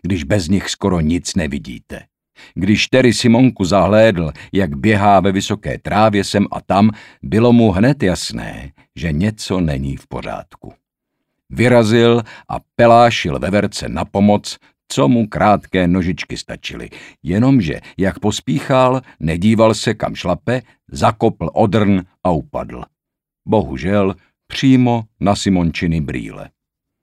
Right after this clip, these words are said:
„Asi jsem je už našel,“ pronesl poněkud rozpačitě a zvedl brýle ze země. Skla zůstala naštěstí celá, ale jedna nožička se ulomila.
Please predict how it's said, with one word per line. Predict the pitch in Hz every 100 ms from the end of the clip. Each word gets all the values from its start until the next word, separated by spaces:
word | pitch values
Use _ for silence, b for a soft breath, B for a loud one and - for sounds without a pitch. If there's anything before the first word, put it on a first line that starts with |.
| _ _ _ _ _ _ _ -
„Asi | 95 - 104
jsem | - 107 104
je | 104
už | 104 104
našel,“ | 101 101 - - 69 64 69 _ _ _ _ _ _
pronesl | 90 82 82 - 87
poněkud | - 78 87 - -
rozpačitě | 85 - - 95 104 87 104 98 B B B B
a | 82
zvedl | 73 69 92 90
brýle | 76 87 92 87
ze | 92
země. | 73 69 - 107 - _ _ _ _ _ _ _ _ _ _ -
Skla | - 110 110
zůstala | 90 92 - 98 87
naštěstí | 90 - 101 - 90
celá, | - 92 87 95 95 B B
ale | - 95
jedna | 98 98 98
nožička | 90 82 85 - 87
se | -
ulomila. | 92 69 58 50 52 50